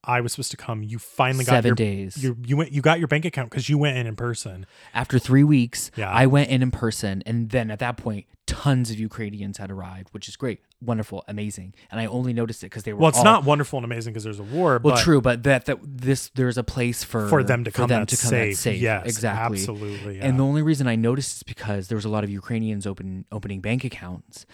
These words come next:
Speaker 1: Yeah.
Speaker 2: And when I handed my passport to this guy who's like, "Oh, American," and I could tell he was shocked because it's currently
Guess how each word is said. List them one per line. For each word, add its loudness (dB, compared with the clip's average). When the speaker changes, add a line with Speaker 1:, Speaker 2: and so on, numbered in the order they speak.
Speaker 1:
Yeah. -6
Speaker 2:
And 2
when 0
I 0
handed 0
my 0
passport -4
to -12
this -10
guy -2
who's -4
like, -4
"Oh, 2
American," 0
and -6
I -8
could -10
tell -6
he -8
was -8
shocked -4
because -6
it's -12
currently 0